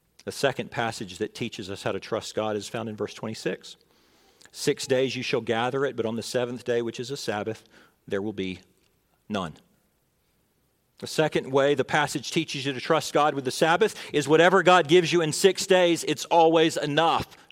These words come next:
Do you believe that? In a frantic, exhausting week, here's an opportunity for you to exercise faith in your heavenly Father, that if you don't touch it, if you don't run out and try to get it,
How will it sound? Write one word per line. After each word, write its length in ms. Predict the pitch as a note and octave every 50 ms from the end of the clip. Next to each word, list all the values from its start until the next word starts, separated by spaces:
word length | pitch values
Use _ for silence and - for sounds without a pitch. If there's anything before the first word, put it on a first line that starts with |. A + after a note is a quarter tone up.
| -
Do 100 | A2 D3
you 140 | C3+ B2+ C3
believe 340 | B2 B2+ A#2 B2+ B2+ A2+ -
that? 260 | G#2+ F#2 F2 - - - _ _ _ _ _ _ _ _ _ _ _ _ _ _ _ _ _ _ _ _ _ _ _ _ _ _ _ _ _ _ _ _ _ _ - -
In 80 | C3
a 60 | B2+ B2
frantic, 480 | - - D#3 D3+ D#3 - - D3 -
exhausting 600 | C#3 A#2 G#2 A#2+ C3 C3 C3+ - - D#3+ C#3+ C3
week, 360 | B2 B2 B2+ C3 C#3+ - - - _ _ _ _ _ _ _ _ _ _ _ _ _ _ _ _ _ _ _ _ _ - -
here's 260 | - G3+ A#3+ - C#4
an 100 | A#3+ G3+
opportunity 600 | G#3 F#3 - G#3+ G3 - G#3 G#3+ G#3 G#3 E3+ D3+
for 140 | - - E3+
you 140 | D3+ D#3+
to 140 | D3+ D#3 C3+ - - - -
exercise 760 | D#3+ D#3 - - - G3 F3 - - G3 F3+ F3 E3 - -
faith 480 | - - - G3 F#3+ F#3 F#3+ F#3 -
in 140 | - E3+ E3
your 100 | E3 D#3
heavenly 400 | C#3+ F#3 F3 D#3 E3+ E3 D#3+ D#3
Father, 440 | - - F#3+ F3 E3 C3+ C3+ A#2+ A2+ - - - -
that 140 | C3+ C#3 D3+
if 160 | D#3+ - -
you 80 | F#3+
don't 260 | F3 F#3 G3 A#3 A#3+ -
touch 320 | - A3+ G3+ G3 - -
it, 220 | A3+ A#3 - - - - - - - _ _ _ _ - - -
if 200 | D#3 E3+ - -
you 60 | G#3
don't 260 | F3+ G#3+ A3 G#3+ D3
run 240 | D#3 F3 F#3+ G3+ G3
out 280 | F#3+ F#3 G3 G3+ G#3
and 160 | - E3 D#3+ -
try 180 | - F3+ E3
to 80 | F#3 G3
get 300 | E3+ D#3 F3+ F#3 F#3 F#3
it, 280 | F#3+ F#3 - - -